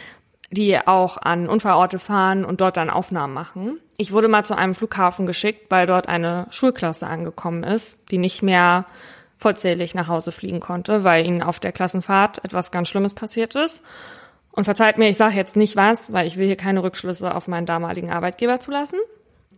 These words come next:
Und ich hatte die Aufgabe, Familien zu suchen. Und nun war die Schulklasse stark abgeschirmt und überall waren Polizisten. Und als eigentlich schon alle Kollegen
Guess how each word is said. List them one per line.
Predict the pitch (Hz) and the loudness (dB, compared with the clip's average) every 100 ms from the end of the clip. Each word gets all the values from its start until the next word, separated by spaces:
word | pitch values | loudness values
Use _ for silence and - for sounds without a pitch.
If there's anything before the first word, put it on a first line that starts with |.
| - | -6
Und | 196 | -2
ich | 202 | 0
hatte | 202 | -2
die | 190 - | 0 0
Aufgabe, | 196 214 190 | 0 0 0
Familien | 202 202 226 208 | 0 2 2 2
zu | 202 185 | -2 -10
suchen. | 185 180 196 190 302 370 - - - - _ _ _ _ - | -12 -12 -8 -8 -10 -16 -20 -20 -20 -20 _ _ _ _ 2
Und | 214 202 196 | 4 4 2
nun | 202 196 | 2 2
war | 196 196 | 2 2
die | 202 196 190 185 190 | 0 0 0 -2 -4
Schulklasse | - 240 - 214 190 - 196 190 190 202 _ | 0 0 2 0 0 0 0 0 -2 -4 _
stark | - 196 180 185 | -2 2 2 0
abgeschirmt | - - 202 - 208 196 196 | -4 -4 -8 -6 -6 -4 -4
und | 190 185 | -4 -2
überall | 190 185 185 180 | 2 4 4 2
waren | 175 | -2
Polizisten. | - 196 190 - 202 - - 190 190 240 - _ _ _ _ - | -4 -8 -8 -4 -4 -4 -6 -8 -6 -8 -12 _ _ _ _ -2
Und | 220 | 2
als | 202 196 | 2 2
eigentlich | 202 208 214 | 2 2 0
schon | - | -2
alle | 208 208 220 | 2 2 2
Kollegen | - 214 220 196 196 226 | -2 2 2 2 0 -2